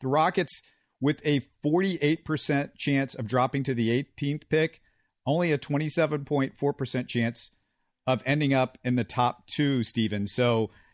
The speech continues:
yeah, Elijah Wan does it again, and it just seems like, uh, he, he's got that magic still. Maybe, maybe we need to keep him around for, for to do some other stuff to help us out. <laughs> I don't, I don't know. I don't know what else he can do to bring his life, but we need him.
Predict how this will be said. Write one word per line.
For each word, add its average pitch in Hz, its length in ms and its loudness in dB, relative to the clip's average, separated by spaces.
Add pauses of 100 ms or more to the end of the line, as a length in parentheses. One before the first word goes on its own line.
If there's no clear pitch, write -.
(160)
yeah, 127 320 2
Elijah 151 420 2
Wan 139 440 2
does 131 240 2
it 127 80 2
again, 117 540 2
and 107 380 -2
it 117 280 -8
just 127 180 -2
seems 131 240 0
like, 120 400 0
uh, 110 280 0
he, 127 220 -4
he's 139 220 -2
got 147 240 2
that 160 160 2
magic 151 420 -2
still. 107 400 -4
Maybe, 131 240 0
maybe 160 200 2
we 208 120 2
need 208 120 -4
to 190 80 -2
keep 190 220 -2
him 175 280 2 (580)
around 139 440 2
for, 127 240 2
for 131 160 -2
to 123 140 -8
do 196 160 2
some 156 400 -2
other 185 220 2
stuff 107 300 0
to 110 60 -4
help 113 160 -2
us 104 100 -4
out. 110 220 0
<laughs> - 0 -
I 135 120 4
don't, 151 140 2
I 143 60 4
don't 170 160 4
know. 151 220 4
I 123 60 4
don't 180 100 2
know 190 100 4
what 170 140 4
else 170 120 2
he 180 80 2
can 151 140 0
do 160 80 2
to 127 80 2
bring 107 160 0
his 104 120 -2
life, 104 200 -2
but 107 60 -4
we 110 100 -2
need 110 160 0
him. 85 140 -8